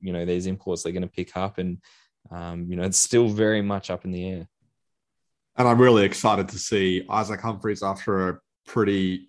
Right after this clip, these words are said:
Speaker 2: up and down couple of years in Adelaide.
Speaker 1: I think this is gonna be a really good situation for him and, and for the team as well. I think it just makes a lot of sense for everybody involved. Now, you know, I th-, I don't know just how much people remember, but, you know, Isaac,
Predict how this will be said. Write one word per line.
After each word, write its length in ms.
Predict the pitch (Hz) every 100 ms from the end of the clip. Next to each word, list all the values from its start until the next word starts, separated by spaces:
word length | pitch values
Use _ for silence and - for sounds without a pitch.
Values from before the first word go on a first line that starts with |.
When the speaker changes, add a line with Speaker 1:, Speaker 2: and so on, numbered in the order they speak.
| _
Speaker 2:
up 180 | 101 -
and 100 | 101
down 220 | 98 92
couple 280 | 95 101 98
of 80 | 92
years 220 | 95 90
in 60 | 87
Adelaide. 400 | 90 85 85 92 _ _ _ - - - _ _ _ _ _ -
Speaker 1:
I 120 | 143
think 180 | 233 220
this 80 |
is 80 | 208
gonna 140 | 214 160
be 40 |
a 60 | 123
really 260 | 127 139
good 160 | 123 117
situation 600 | 120 - 104 107 - 113
for 280 | - 98 90
him 200 | 87 104
and, 320 | 104 110 131
and 180 | 110 143
for 100 | 151
the 80 | 123
team 300 | - 123 117
as 140 | 95
well. 180 | 98 113
I 80 | 90
think 180 | 131
it 80 | 127
just 160 | 117 -
makes 260 | 107 107
a 40 | 95
lot 280 | 98 101 101
of 60 |
sense 260 | - 98 87
for 100 | -
everybody 580 | 87 87 92 90 87 85
involved. 580 | 85 85 87 87 82 87
Now, 400 | 90 90 87 85 _ _ _ _ _ -
you 60 | 98
know, 160 | 92 104
I 60 |
th-, 180 | 113 - _ _
I 60 | 123
don't 120 | 180
know 340 | 180 156 131 120 - -
just 240 | 131 -
how 140 | 135
much 200 | 120 117
people 280 | - 117 113
remember, 340 | 98 98 131 113
but, 260 | 98 92
you 120 | 104
know, 120 | 95 87
Isaac, 460 | 104 127 143 127